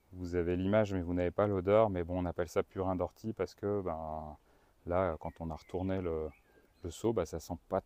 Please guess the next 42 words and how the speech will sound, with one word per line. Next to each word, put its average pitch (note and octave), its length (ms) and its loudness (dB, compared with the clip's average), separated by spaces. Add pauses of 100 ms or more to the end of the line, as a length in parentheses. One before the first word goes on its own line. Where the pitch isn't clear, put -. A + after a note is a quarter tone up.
très, - 180 -6
très - 220 -8
bon, D#2+ 260 -6
hein, E2 80 -8
mais, E2 140 -8
euh, D#2 200 -12
c'est - 140 -10
très G2+ 280 -2
efficace, - 480 -6
euh, E2+ 100 -2
pour F2 180 -4
vos E2+ 160 0
plantes. D#2+ 300 -10 (440)
Donc F#2 140 -4
là, G2+ 100 2
je G#2+ 100 -2
vais G2 80 0
pouvoir G2 360 2
maintenant F#2+ 440 -2
ajouter G2 640 0
les G2 200 2
feuilles G2+ 420 4 (680)
directement F#2+ 680 0
donc, F2 180 -2 (120)
dans G2 200 2
mon F2+ 180 2
pot G2+ 440 2
et G#2+ 140 4
ajouter F2+ 400 0
de F2 80 -8
l'eau F#2 100 2
de D#2+ 60 -6
pluie. F#2+ 340 -4 (440)
Je F2 140 -8
vous F#2 80 -2
montrerai F2 520 -2
dans D#2+ 140 -8
le E2 60 -4
prochain F#2+ 320 -4
épisode, F2+ 500 -4
euh, E2 220 -2
la, D#2+ 360 -6